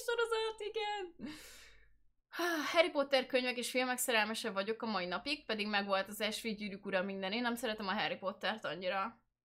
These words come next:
Szóval az első részek jók. Aztán nekem, nekem a legnagyobb Harry Potter kiábrándulási momentumom az volt, amikor megtudtam, hogy Harry Potter, a varázsló egy teljesen más könyvből lopták.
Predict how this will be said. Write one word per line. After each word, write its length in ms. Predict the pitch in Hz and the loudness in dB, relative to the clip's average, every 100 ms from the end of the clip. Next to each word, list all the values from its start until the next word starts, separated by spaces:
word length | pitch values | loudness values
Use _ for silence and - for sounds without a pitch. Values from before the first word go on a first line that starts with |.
| _ | _
Szóval 680 | - 247 226 226 233 233 - | -8 -6 4 6 8 6 -4
az 160 | - 190 | -6 2
első 400 | 285 370 - 427 | 4 4 2 0
részek 480 | 403 415 320 233 - | 0 2 4 2 2
jók. 540 | 226 247 254 - - - _ _ _ _ _ _ _ _ _ _ _ _ _ | 0 2 2 2 -10 -20 _ _ _ _ _ _ _ _ _ _ _ _ _
Aztán 580 | 277 277 - 285 285 262 202 | 4 4 6 8 8 4 -2
nekem, 340 | 277 - 294 | 0 2 2
nekem 240 | 285 320 | 2 2
a 60 | 285 | 2
legnagyobb 580 | 277 302 392 320 254 254 | 6 4 4 2 2 4
Harry 300 | 247 247 247 | 6 6 6
Potter 460 | 220 220 226 202 | -2 0 2 2
kiábrándulási 1120 | 226 226 196 190 196 196 196 196 - 220 202 202 208 | 2 6 6 6 4 4 2 2 0 -4 -4 -4 0
momentumom 800 | 226 214 185 220 202 196 214 - | 2 2 0 -4 -4 -2 -2 2
az 280 | 226 240 202 | 4 4 2
volt, 320 | 185 226 285 - - - _ | 4 4 2 -6 -20 -20 _
amikor 560 | 220 226 233 233 240 240 | 8 8 6 4 6 8
megtudtam, 640 | 254 262 277 254 240 220 | 8 6 6 0 2 2
hogy 180 | 214 220 | 2 0
Harry 340 | 226 214 254 | 4 4 4
Potter, 640 | 254 233 220 - 175 175 208 | 2 4 4 4 4 4 4
a 100 | - | 4
varázsló 580 | 214 220 208 190 214 226 | 6 8 8 8 4 4
egy 120 | 220 | 4
teljesen 460 | 220 240 214 - 214 | 6 6 4 4 2
más 260 | 208 208 214 | 4 4 2
könyvből 400 | 208 190 196 185 | 0 0 2 4
lopták. 460 | 175 - 135 143 | 4 4 4 4